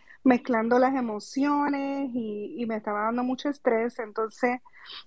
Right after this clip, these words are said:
en la academia donde empecé a educarme, hablan de Cristo también, y yo dije, "Ay, no, este es el camino más fácil para mí ahora mismo". Yo simplemente pongo el dinero donde yo creo, ¿verdad? Me educo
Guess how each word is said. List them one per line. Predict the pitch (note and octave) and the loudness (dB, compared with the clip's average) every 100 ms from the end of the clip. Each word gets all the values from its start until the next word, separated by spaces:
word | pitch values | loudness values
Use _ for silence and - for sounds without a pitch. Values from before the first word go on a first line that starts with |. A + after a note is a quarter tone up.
| - | -2
en | B3+ C4 | 6 8
la | A#3 | 8
academia | A3+ A3+ A#3 A#3 A#3+ C4 | 4 0 0 -2 0 0
donde | C#4 C#4 C#4 | 2 2 0
empecé | C#4 C4+ C4 C#4 | 0 0 -2 0
a | |
educarme, | B3+ B3+ C4+ C#4 D4 C#4 B3+ B3 | 0 2 4 4 4 2 -2 0
hablan | A#3 A3+ A3 A3+ | 0 0 -2 -2
de | A#3+ B3 | -2 -2
Cristo | C4 A#3+ C#4 B3+ | -4 -2 0 2
también, | A#3+ A#3 A#3+ D4 D4 C#4 | 2 0 0 0 0 -2
y | A#3+ | 0
yo | A3+ | -2
dije, | A#3 A#3+ C4+ | -2 -2 -4
"Ay, | C4+ | -4
no, | A3+ | -4
este | A3 - | -6 -6
es | B3 | 0
el | |
camino | A#3+ A#3 A3+ | 2 4 2
más | A3+ A3+ - | 4 4 4
fácil | A3 - A3+ | 2 4 6
para | A3 G#3+ | 6 6
mí | G#3 G#3 | 4 0
ahora | G#3 G3+ | 2 2
mismo". | G#3+ A#3 B3 A#3+ A#3 | 2 0 0 0 4
Yo | A3 | 4
simplemente | G#3+ A3 A3 A3 G#3+ G#3+ G#3 - - - _ _ | 4 4 4 4 2 4 2 2 -20 -20 _ _
pongo | C4 B3+ C#4 | 6 6 4
el | C4+ | 0
dinero | C4+ C4+ C4+ | -2 -2 -4
donde | C4+ C4 B3 | -4 -2 -2
yo | A#3+ - | -4 -4
creo, | A#3+ B3 | -6 -2
¿verdad? | C4+ B3+ B3+ | -2 -2 0
Me | D4+ B3+ | 0 0
educo | A3+ B3 - F#4+ | -4 -8 -6 -6